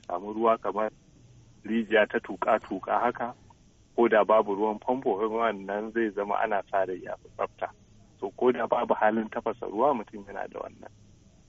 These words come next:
Ma-, na, na, sannan kuma ga wanda ya riga ya fa-, ya samu alamun cutar wato ya fara yin amai ko ya fara gudawa, wanda suke kusa da shi sai su kula da tsaftace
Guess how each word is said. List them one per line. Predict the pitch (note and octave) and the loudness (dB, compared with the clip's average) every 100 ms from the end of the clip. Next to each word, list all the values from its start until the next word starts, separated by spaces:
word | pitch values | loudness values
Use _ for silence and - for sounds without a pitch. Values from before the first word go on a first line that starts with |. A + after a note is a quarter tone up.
| _ _ | _ _
Ma-, | G2 - | -2 -2
na, | G2+ F#2+ - - | -4 -6 -6 0
na, | F#2+ F2+ B1 - | 4 4 0 -6
sannan | G2 G2 A2 C3 | -10 -8 -4 -4
kuma | - D3+ D#3 E3 - - - - - _ _ _ | -4 -4 -2 -4 -8 -20 -20 -20 -20 _ _ _
ga | A2 A2 | -4 -2
wanda | D3 D3 C#3 _ - | 0 2 0 _ -4
ya | A#2+ C3 | 0 2
riga | B2 A2+ A2 | 2 2 0
ya | A#2 | 0
fa-, | - B2 B2 - | -2 0 0 -2
ya | A#2+ - | -10 -4
samu | G#2+ A2 - | -2 -2 -4
alamun | G2+ F#2 G#2 A2+ | -4 -4 -6 -12
cutar | - - A2 | -16 -12 -10
wato | F#2+ F#2 - | -8 -10 -12
ya | G2 - | -14 -8
fara | A#2 A2+ | -8 -6
yin | G#2+ A2 - | -10 -14 -20
amai | - G#2+ _ _ _ | -20 -20 _ _ _
ko | A2 | 2
ya | A2 | 2
fara | - A#2 A2+ | 4 4 4
gudawa, | F#2 G#2+ G2+ G2 G#2 | 4 2 2 -2 0
wanda | A2 B2+ A2 | -2 -2 -6
suke | - A2 - | -4 -6 -6
kusa | G#2+ A#2 | -6 -4
da | F#2+ | -6
shi | A#2+ - | -10 -16
sai | A#2 - | -16 -16
su | - | -10
kula | G2+ A#2 | -6 -4
da | F#2+ | -4
tsaftace | - - G#2+ A2+ A2 | -10 -12 -10 -10 -12